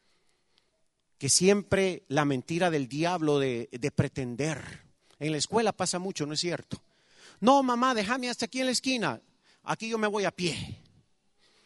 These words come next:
No quiero que, no quieren que se den cuenta que la mamá, que tal vez anda con sus sandalias y mal peinadas, no anhela que, que, que los compañeros se den cuenta que la,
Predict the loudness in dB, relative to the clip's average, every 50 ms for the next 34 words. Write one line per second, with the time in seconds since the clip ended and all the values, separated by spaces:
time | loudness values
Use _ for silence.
0 | _ _ _ _ _ _ -2 -2 -2 0 0 0 2 2 2 2 0 -2 -4 -6
1 | -4 0 0 -2 0 2 4 6 6 6 6 2 0 0 -2 0 0 0 0 0
2 | 0 -2 -4 -2 -4 -6 -4 -4 -2 0 0 0 0 -2 -2 0 2 2 4 4
3 | 2 2 -2 -10 _ _ _ _ _ _ _ _ -20 -20 -6 -2 -2 0 0 0
4 | 0 0 0 0 2 2 2 2 2 0 0 2 0 0 0 -2 -4 -2 -2 -2
5 | -2 0 2 2 2 4 2 2 2 2 2 2 0 -2 -2 -4 -4 -4 -2 0
6 | 2 4 4 4 4 2 0 0 -2 -2 -4 -6 -12 _ _ _ _ -20 _ _
7 | -10 -4 -2 0 2 4 4 4 4 4 4 4 4 6 4 4 4 4 0 0
8 | 0 -2 -4 _ 0 0 2 4 4 4 4 6 6 6 4 6 6 4 4 6
9 | 4 4 4 4 4 4 2 2 2 0 -2 2 2 4 4 4 4 2 0 0
10 | 0 -2 2 2 2 0